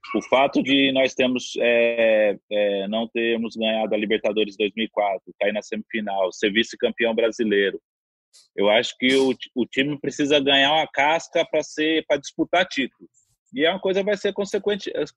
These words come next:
a sequência. Não adianta ficar anos sem disputar o título e querer ganhar de uma, de uma, de uma hora pra outra. A gente sabe que é difícil. Eu acho que o São Paulo tá criando, eu acho que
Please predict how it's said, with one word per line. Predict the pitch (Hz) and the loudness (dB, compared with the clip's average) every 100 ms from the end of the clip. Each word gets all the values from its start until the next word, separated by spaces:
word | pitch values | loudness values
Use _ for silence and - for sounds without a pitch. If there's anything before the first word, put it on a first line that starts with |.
| 160 | -2
a | 156 | -2
sequência. | - 196 170 139 - 110 | 0 -4 -2 -2 -2 -4
Não | 120 | -4
adianta | 127 156 180 | -2 -4 -4
ficar | 175 - - 170 | -8 -8 -2 2
anos | 156 175 170 | 2 0 -2
sem | - 151 | -4 -6
disputar | - - 143 | -8 -2 -2
o | 139 | 0
título | 165 175 196 196 - | -2 -2 -2 -4 -6
e | |
querer | 131 160 170 | 0 4 4
ganhar | 160 151 156 | 4 4 2
de | 156 | 0
uma, | 160 156 | 0 -2
de | 143 | -2
uma, | 151 143 151 147 | -6 -6 -6 -6
de | 131 - 147 | -10 -2 2
uma | |
hora | 143 143 | 4 4
pra | 156 | 4
outra. | 139 120 117 | 6 4 2
A | |
gente | 139 - | -6 -4
sabe | 202 190 123 113 _ _ _ - | 0 0 0 -8 _ _ _ -2
que | |
é | 139 | 0
difícil. | 139 147 127 107 - | 0 -4 -4 -2 -2
Eu | 127 | -4
acho | - | -4
que | |
o | 143 | -4
São | 156 | -2
Paulo | - 160 170 | 2 4 2
tá | - 180 | 0 -4
criando, | - 180 156 170 170 | 0 0 2 2 0
eu | |
acho | 160 | 0
que | - 165 | 0 0